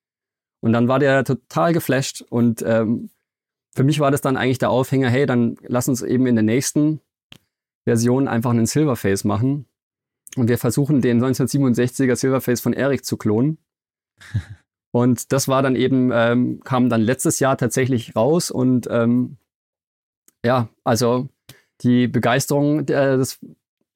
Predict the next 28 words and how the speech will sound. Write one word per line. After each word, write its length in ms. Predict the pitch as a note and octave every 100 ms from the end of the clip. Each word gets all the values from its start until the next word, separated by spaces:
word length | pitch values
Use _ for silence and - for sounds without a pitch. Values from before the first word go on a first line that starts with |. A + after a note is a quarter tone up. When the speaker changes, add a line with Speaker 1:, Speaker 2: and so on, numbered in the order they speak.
| _ _
Speaker 1:
war 500 | - - B2 C3+ C#3+
auf 120 | C3+
jeden 180 | C#3 C#3+
Fall 280 | - C3 B2+
sehr, 200 | B2+ C#3
sehr 160 | C#3+ A#2+
groß 340 | C#3+ E3 E3
und 360 | C#3 C3 B2+ C#3
die 80 |
Preise 480 | A2 - C3+ F#3 F3+
sind 180 | D#3 D#3
halt 160 | D3+ C#3
so, 120 | D#3+
dass 160 | D3 -
die 120 | D3
natürlich 280 | C#3 D3+ -
immer 160 | D3
stark 320 | C3+ B2+ C3+ B2+
variieren. 480 | A#2 A#2 B2+ A#2+
Also 160 | G#2 G#2+
ich 80 | A2+
glaub, 160 | A#2+
der 120 | - A2
Silverface, 500 | C#3 D3 C3+ C3 B2+
der 100 | A2+
lag 220 | A#2+ -
irgendwo 240 | B2 B2+
bei 280 | A#2 A#2